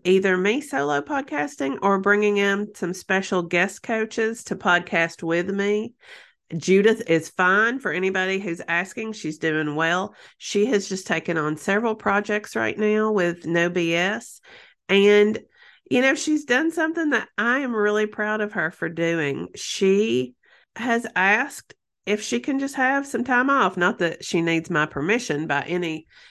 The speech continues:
any stretch of the imagination, but she has been very upfront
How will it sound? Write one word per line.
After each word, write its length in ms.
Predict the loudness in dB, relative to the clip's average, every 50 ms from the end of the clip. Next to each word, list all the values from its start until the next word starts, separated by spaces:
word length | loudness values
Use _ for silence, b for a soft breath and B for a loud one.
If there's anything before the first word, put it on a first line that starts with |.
| b b -2
any 240 | 0 2 2 0
stretch 480 | -2 -6 -4 -2 0 0 0 0 0 -2
of 100 | -2 0
the 140 | 0 0 0
imagination, 920 | 0 -2 -2 -4 -4 -6 -4 -4 -2 0 -2 -2 -4 -2 -4 -2 -4 -4 -6
but 480 | -6 -2 2 4 4 6 4 4 2 -2 -10 _
she 300 | -12 -2 2 4 4 4
has 180 | 4 2 0 2
been 280 | 0 0 0 0 0
very 440 | 0 0 2 2 2 2 0 0 0 -2
upfront 720 | 0 0 0 -2 -6 -8 -2 0 2 2 2 2 0